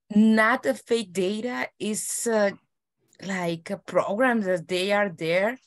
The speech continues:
Maybe they are not significant at all by their own, it's, uh, but, uh, they are the complement for, uh,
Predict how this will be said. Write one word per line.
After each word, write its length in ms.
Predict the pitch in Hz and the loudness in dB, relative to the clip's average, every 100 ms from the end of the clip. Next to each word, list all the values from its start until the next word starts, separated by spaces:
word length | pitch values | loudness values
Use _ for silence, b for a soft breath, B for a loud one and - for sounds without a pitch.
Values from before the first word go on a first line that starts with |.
| b b b _ | b b b _
Maybe 360 | 208 240 247 | 2 4 2
they 240 | 208 220 220 | 2 2 2
are 100 | 220 | 2
not 260 | 208 208 - | 2 0 -2
significant 960 | 226 202 208 254 302 262 - 277 269 - | -4 -2 -2 -4 -8 -10 -2 -2 -2 -6
at 160 | 175 170 | -8 -2
all 380 | 170 214 349 349 _ _ 165 | 0 0 -2 -10 _ _ -8
by 200 | 170 165 | -6 -4
their 220 | 160 160 | -6 -4
own, 300 | 170 185 262 427 _ _ _ _ 180 | -2 -2 -4 -10 _ _ _ _ -18
it's, 200 | 165 - - | -16 -14 -12
uh, 80 | |
but, 440 | 180 180 185 220 262 _ _ _ _ _ | -8 -2 0 0 -4 _ _ _ _ _
uh, 200 | 214 208 180 | -6 -6 -4
they 300 | 208 220 233 | -4 -2 -4
are 80 | |
the 140 | 202 202 | -4 -8
complement 720 | - 247 262 220 170 147 - _ - | -6 -6 -4 -6 -4 -6 -8 _ -10
for, 420 | 175 151 135 - - _ | -4 -2 -4 -10 -20 _
uh, 360 | 165 160 - | -6 -4 -6